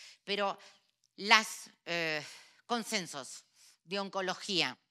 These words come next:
norteamericanos hablan de la oncología integrativa. Hasta ahí muy bien, porque la oncología integrativa, pero no es no tome el citostático, sino que es además haga relajación, además baje el estrés,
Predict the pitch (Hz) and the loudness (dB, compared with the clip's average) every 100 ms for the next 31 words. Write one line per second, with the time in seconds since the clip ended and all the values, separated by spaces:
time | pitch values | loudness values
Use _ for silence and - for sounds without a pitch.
0 | _ _ _ _ _ _ _ 190 240 262 | _ _ _ _ _ _ _ 0 4 6
1 | 247 190 170 175 190 214 175 - _ _ | 4 4 0 0 0 -2 -6 -12 _ _
2 | 185 190 208 196 175 160 147 143 156 143 | 8 8 4 4 2 2 0 -4 -4 -4
3 | - 180 160 143 131 127 120 113 - 170 | -2 -4 0 0 0 -2 -6 -8 -6 -6
4 | 170 214 240 262 240 214 196 233 147 123 | -2 0 0 -2 -4 -4 -4 -4 -4 -10
5 | - - - - 160 160 165 160 165 170 | -18 -20 -20 -10 -8 -6 -4 -4 -4 -8
6 | 165 - 240 240 214 208 196 185 170 165 | -8 -4 -4 0 0 2 0 -2 0 0
7 | - - - 196 196 214 285 277 - 208 | -2 -16 -8 -2 -2 0 0 0 -2 -2
8 | 220 254 247 254 240 220 226 202 - 196 | 2 2 2 4 6 6 4 4 0 -4
9 | 175 - 185 165 156 - 131 120 - 185 | -4 2 4 4 0 -8 -10 -8 -10 -6
10 | 190 202 220 220 - 180 180 196 220 226 | -4 -2 2 0 6 6 8 6 12 12
11 | 202 220 - 160 180 185 170 165 - 165 | 12 10 6 8 10 8 8 6 6 2
12 | - 214 180 170 - - - 185 190 196 | 4 4 4 2 -6 -10 10 12 12 8
13 | 208 220 208 190 180 - 170 160 - 220 | 10 12 12 10 6 8 6 6 6 10
14 | 190 180 | 12 10